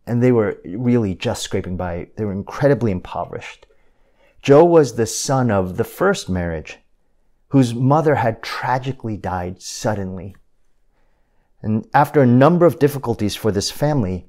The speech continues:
the stepmother gave Harry an ultimatum. Either move to a new area without Joe, who is now at this point a teenage son, or she would leave Harry.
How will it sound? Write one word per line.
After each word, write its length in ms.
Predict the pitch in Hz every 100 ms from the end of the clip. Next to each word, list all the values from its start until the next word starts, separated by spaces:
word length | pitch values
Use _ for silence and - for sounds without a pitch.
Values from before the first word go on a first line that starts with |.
| - _ _ _ _ _ -
the 80 | 107
stepmother 960 | - - 101 - 110 95 95 92 90 _ _ _ _
gave 200 | 131 117
Harry 480 | 110 143 143 101 98
an 120 | 104 101
ultimatum. 640 | 104 - 95 85 80 76 _ _ - _ _ _ -
Either 320 | 139 135 123
move 480 | 117 135 185 220 -
to 160 | 165
a 40 | 139
new 380 | 123 131 156 -
area 380 | 123 113 104 101
without 880 | 101 120 107 147 214 196 - - - _ -
Joe, 500 | 104 92 110 147 - _ _ -
who 100 | 147
is 140 | 135
now 200 | 139 139
at 140 | 127
this 140 | 143 143
point 320 | - 120 -
a 60 | 107
teenage 500 | - 143 127 117 -
son, 420 | - 120 87 107 _ _ _ _ _ _ _ _ _ -
or 460 | 170 147 110 113
she 240 | 104 - 110
would 240 | 104 92
leave 320 | 98 104 98
Harry. 400 | 98 87 76 -